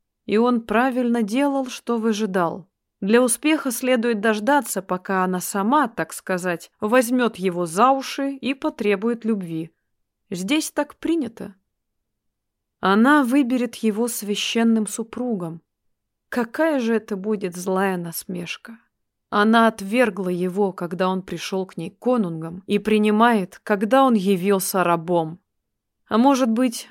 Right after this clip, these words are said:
ей такой мужчина и нужен. Раб.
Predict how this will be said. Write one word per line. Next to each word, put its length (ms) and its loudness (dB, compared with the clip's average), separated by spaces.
ей 240 0
такой 360 -2
мужчина 640 -2
и 20 -2
нужен. 520 -4
Раб. 400 0